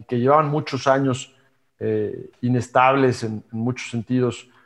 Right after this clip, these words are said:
viajando de lado a lado, eh, inten-, tirando veinte bajo par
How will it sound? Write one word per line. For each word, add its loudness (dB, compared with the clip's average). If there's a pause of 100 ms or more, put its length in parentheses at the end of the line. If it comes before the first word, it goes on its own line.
(120)
viajando 2
de 2
lado 6
a 0
lado, 2 (160)
eh, -4 (420)
inten-, 0 (200)
tirando 4
veinte 4
bajo 2
par 4